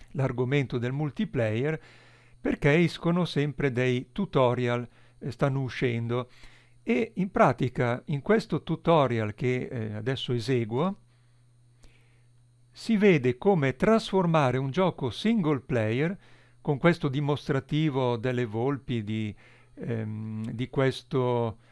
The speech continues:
programmatore che sull'asset store di Unity fornisce le cavalcature, no? Fu-,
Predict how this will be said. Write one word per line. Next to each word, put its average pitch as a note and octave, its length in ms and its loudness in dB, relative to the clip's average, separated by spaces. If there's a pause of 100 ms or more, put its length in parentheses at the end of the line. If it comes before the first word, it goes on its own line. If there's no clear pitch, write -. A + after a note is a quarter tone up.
(260)
programmatore C#3+ 880 2
che C#3+ 140 -2
sull'asset C#3+ 680 -2
store C3+ 360 0
di C3 200 -4
Unity C3 600 -2 (280)
fornisce C#3+ 1160 2
le A#2+ 160 -2
cavalcature, C3 1040 -2
no? B2 160 -4
Fu-, - 180 -10